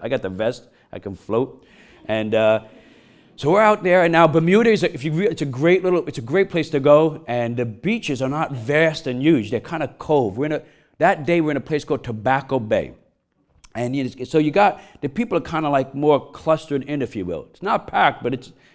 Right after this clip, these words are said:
you know, on a good day, there's a good, the people are all kinda closer together. And so we're out there snorkeling, and,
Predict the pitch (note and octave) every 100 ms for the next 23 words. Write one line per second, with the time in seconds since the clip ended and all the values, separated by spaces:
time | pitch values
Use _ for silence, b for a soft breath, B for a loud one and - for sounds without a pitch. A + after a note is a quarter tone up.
0 | b - D3 C3+ C#3 F3 D#3+ E3+ C3+ C3
1 | D3 C#3+ C#3 - E3+ D#3 D#3 D3+ D3 C3
2 | - C#3+ C3+ B2 C3+ G#2 - _ b b
3 | b b b b b C3+ G#3+ G#3+ F#3 F3+
4 | F3 E3 - D3+ D#3+ D#3+ E3 D#3+ C3+ B2